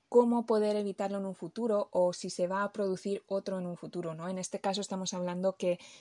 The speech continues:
por muchas medidas de seguridad que tomemos, eh, nunca se sabe cuándo una planta de reactivos, ¿no? Un, un gran almacenaje de explosivos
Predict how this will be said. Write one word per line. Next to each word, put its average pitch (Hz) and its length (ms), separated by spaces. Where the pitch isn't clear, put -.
por 196 200
muchas 202 340
medidas 202 340
de 190 80
seguridad 180 600
que 170 360
tomemos, 180 540
eh, 196 180
nunca 196 300
se 202 120
sabe 190 320
cuándo 175 580
una 185 680
planta 185 400
de 170 300
reactivos, 202 640
¿no? 190 180
Un, 185 320
un 180 320
gran 190 240
almacenaje 175 600
de 180 80
explosivos 180 640